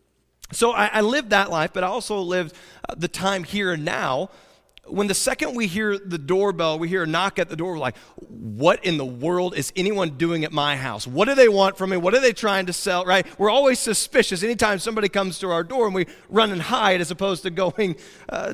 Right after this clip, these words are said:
to answer the door. So I've lived both of these, uh, times in society.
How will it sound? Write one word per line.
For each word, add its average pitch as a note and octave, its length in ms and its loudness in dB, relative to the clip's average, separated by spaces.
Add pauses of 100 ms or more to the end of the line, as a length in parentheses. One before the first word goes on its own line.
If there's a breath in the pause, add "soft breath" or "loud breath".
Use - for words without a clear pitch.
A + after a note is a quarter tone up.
(120)
to G#3+ 140 0
answer G3+ 280 2
the E3+ 100 -4
door. F3+ 320 -2 (760)
So - 100 0
I've G#3+ 140 4
lived A3 180 4
both A#3+ 280 2
of F#3 120 -4
these, F#3 300 -2 (180 loud breath)
uh, D#3+ 340 2
times G#3 540 -2
in E3+ 220 -4
society. D#3+ 640 -4